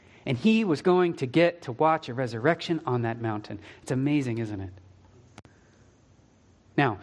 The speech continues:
we need to keep going because there's so much more here. I had already told you about the slowing narrative. The boy and Abraham go up the hill.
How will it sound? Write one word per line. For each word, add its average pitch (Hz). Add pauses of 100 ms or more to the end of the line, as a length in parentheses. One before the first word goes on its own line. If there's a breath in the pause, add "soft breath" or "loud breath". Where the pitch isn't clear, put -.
(160 loud breath)
we 156
need 151
to 160
keep 139
going 143
because 123
there's 127
so 147
much 139 (260 loud breath)
more 135 (240 soft breath)
here. 127 (720 loud breath)
I 151
had 160
already 156
told 160
you 135
about 127
the 160
slowing 135 (400 soft breath)
narrative. 139
The 131
boy 135 (180)
and 135
Abraham 139
go 135
up 151
the 131
hill. 127